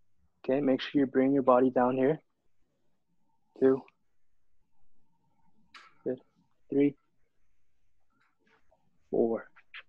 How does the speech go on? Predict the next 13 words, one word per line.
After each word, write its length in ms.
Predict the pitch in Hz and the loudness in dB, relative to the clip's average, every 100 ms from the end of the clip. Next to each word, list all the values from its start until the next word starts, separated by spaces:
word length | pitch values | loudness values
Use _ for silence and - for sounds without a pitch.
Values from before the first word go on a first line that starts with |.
| _ - _ _ _ - | _ -20 _ _ _ -6
I 60 | |
want 260 | 120 123 135 | -2 -2 2
you 60 | |
to 100 | 139 | 4
imagine 640 | 139 127 123 123 131 131 151 | 6 6 6 6 6 4 4
you're 140 | 147 | 4
squeezing 640 | 127 - 131 135 147 147 170 | 4 2 4 8 8 6 4
your 160 | 185 | 4
elbows 460 | 113 135 131 143 - | 6 6 6 4 2
together 460 | - 131 131 131 127 | -2 4 6 6 4
at 140 | 123 | 4
the 80 | 120 | 0
back. 380 | - 123 110 | 2 2 2